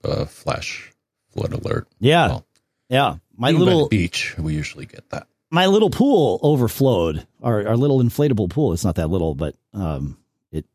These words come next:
Speaker 2: it
Speaker 1: Hmm.
Speaker 2: got, it got too full. I, I had gotten in the habit of draining it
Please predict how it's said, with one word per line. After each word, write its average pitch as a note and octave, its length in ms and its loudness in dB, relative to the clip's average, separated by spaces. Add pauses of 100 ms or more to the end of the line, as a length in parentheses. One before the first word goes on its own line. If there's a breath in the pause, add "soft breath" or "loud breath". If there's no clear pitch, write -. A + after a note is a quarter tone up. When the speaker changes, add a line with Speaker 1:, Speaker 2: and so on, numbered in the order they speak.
Speaker 2:
it F#2 100 -6
Speaker 1:
Hmm. - 80 -2
Speaker 2:
got, F#2+ 240 -2
it - 140 -4
got D#3 180 2
too G3 140 4
full. A#3+ 460 2
I, B2 360 -2
I E3 200 2
had E3+ 380 0
gotten E3 220 2
in E3 80 4
the D#3 60 4
habit E3+ 260 2
of B2+ 80 2
draining C3+ 340 2
it G2 200 -2